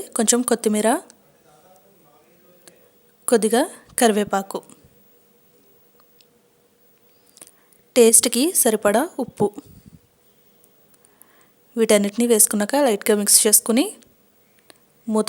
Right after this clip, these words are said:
పెట్టి కాసేపు మగ్గనిద్దాం. ఇప్పుడు ఇందులో ఇందాక మనం ప్రిపేర్ చేసి పక్కన పెట్టుకున్న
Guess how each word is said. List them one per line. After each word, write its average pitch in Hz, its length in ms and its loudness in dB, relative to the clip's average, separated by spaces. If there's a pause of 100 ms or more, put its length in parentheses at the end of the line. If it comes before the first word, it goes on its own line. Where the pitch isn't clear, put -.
పెట్టి 214 260 -2 (180)
కాసేపు 240 400 0 (180)
మగ్గనిద్దాం. 208 500 -2 (2000)
ఇప్పుడు 233 260 4
ఇందులో 220 240 4 (220)
ఇందాక 233 220 0 (100)
మనం 220 180 2
ప్రిపేర్ 214 320 2
చేసి 233 240 6
పక్కన 220 280 0
పెట్టుకున్న 220 320 -2